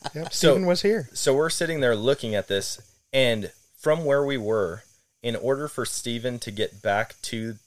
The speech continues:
Speaker 2: the trail that he needed to be on, he would have either had to climb up and over this bluff or cross the river twice to get back on the right trail. And I'm like, "Crap." So I'm gonna try to lay this out for you. If the horse barn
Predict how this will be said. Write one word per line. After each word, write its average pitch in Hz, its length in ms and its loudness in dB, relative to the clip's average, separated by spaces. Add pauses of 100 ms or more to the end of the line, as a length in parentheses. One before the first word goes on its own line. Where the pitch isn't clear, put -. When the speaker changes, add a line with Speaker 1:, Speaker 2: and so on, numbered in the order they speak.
(100)
Speaker 2:
the - 80 -6
trail 104 320 -2
that 104 160 -2
he 101 100 -10
needed 107 280 -8
to 135 60 -8
be 143 180 -6
on, 165 220 -6 (340)
he 135 120 -8
would 135 80 0
have 113 120 0
either 107 240 4
had 113 160 2
to 90 100 -2
climb 113 460 -2
up 120 200 2
and 120 140 -2
over 117 280 -4
this 90 180 -8
bluff 98 560 -2 (460)
or 127 220 2
cross - 380 2
the 101 120 -4
river 101 300 -2
twice 90 680 -2 (360)
to 123 100 -10
get 107 180 -2
back 92 240 0
on 85 140 -6
the 78 80 -8
right 78 200 -6
trail. 73 380 -6 (880)
And 113 320 0
I'm 113 220 -4
like, 90 340 -4
"Crap." 80 560 -4 (400)
So 110 440 4 (440)
I'm 139 100 -4
gonna 165 160 0
try 139 220 2
to 113 100 2
lay 107 220 4
this 95 220 -4
out 87 200 -2
for 78 200 -10
you. 76 260 -10
If 117 140 -2
the 101 100 -2
horse 160 340 -4
barn 107 500 0